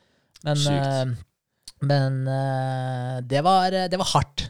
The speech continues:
Speaker 1: Da
Speaker 2: Ja.
Speaker 1: var farsan, da var han sliten når han, eh, var ferdig.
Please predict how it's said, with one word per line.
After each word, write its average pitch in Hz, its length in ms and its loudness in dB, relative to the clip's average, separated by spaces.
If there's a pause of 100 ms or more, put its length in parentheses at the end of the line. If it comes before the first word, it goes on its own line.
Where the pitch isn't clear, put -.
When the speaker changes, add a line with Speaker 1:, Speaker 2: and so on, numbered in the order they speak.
(100)
Speaker 1:
Da - 100 -2
Speaker 2:
Ja. - 40 2
Speaker 1:
var 175 300 0
farsan, 147 320 -4
da 151 80 -4
var 175 80 -6
han - 20 -4
sliten 127 520 -8
når 127 100 -4
han, 131 320 -4
eh, 120 760 -4 (440)
var 127 140 -2
ferdig. 139 360 0